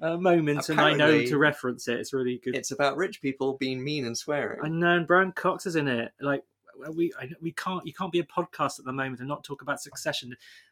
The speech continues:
Speaker 1: So here we go. There's your Succession bit. M. Bison's Succession.
Speaker 2: Let's go watch a Squid Game. <laughs>
Speaker 1: <laughs> Oh, I like a Squid Game, um, et cetera.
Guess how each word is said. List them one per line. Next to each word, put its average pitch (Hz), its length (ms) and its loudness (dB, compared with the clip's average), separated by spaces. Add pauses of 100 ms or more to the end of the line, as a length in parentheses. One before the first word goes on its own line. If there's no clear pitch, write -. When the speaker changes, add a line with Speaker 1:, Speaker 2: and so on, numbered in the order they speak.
(100)
Speaker 1:
So 143 360 2
here 160 180 2
we 156 80 4
go. 127 220 2
There's 127 220 0
your 135 80 0
Succession 127 500 -6
bit. 117 240 -2 (240)
M. 185 180 2
Bison's 151 640 2
Succession. 101 720 -6
Speaker 2:
Let's - 440 0
go 135 240 2
watch 170 300 -2
a 202 80 2
Squid 240 380 -4
Game. 123 440 2
<laughs> - 60 -4 (140)
Speaker 1:
<laughs> - 400 6
Oh, 262 240 6
I 220 100 10
like 214 220 4
a 185 80 4
Squid 156 320 -2
Game, 208 360 0 (540)
um, 160 760 2 (120)
et 151 80 -8
cetera. 113 500 -2